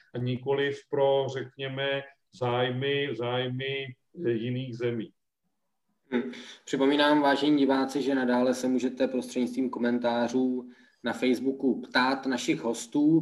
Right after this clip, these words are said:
Speaker 2: Pan Martin Pelc má tento dotaz a přecházíme tím k dalšímu velkému tématu, které otevřela Ursula von der Leyenová ve svém projevu o stavu Unie,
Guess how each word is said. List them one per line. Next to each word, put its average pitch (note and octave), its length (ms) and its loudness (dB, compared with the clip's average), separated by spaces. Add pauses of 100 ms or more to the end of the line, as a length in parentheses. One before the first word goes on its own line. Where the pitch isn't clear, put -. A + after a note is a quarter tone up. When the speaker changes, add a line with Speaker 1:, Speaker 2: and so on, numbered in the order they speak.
Speaker 2:
Pan B2+ 400 0
Martin A#2+ 400 0
Pelc C3+ 600 0
má B2 320 -2
tento A2 360 -4
dotaz D#3 580 0
a B2+ 80 0
přecházíme B2+ 840 0
tím B2 300 0
k - 40 -2
dalšímu B2+ 640 2
velkému A#2 520 0
tématu, A#2+ 500 -4
které A#2 440 0 (480)
otevřela C3 600 4
Ursula C3 580 2
von B2+ 120 -2
der C3+ 160 0
Leyenová C3+ 720 0 (360)
ve A#2 80 -2
svém C3 460 0 (340)
projevu B2 380 2
o A#2+ 80 -4
stavu B2+ 400 -2
Unie, C#3 640 0